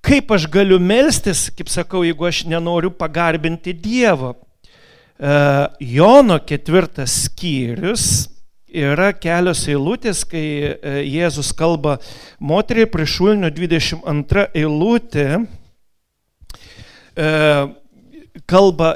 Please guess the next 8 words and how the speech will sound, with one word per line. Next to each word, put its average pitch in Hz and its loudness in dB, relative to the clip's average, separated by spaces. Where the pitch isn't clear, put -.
Jėzus, 160 0
sako, 175 2
"Jūs 196 4
gar-," 220 2
Jono 190 2
keturi 208 -2
dvidešimt 160 -4
du, 143 -2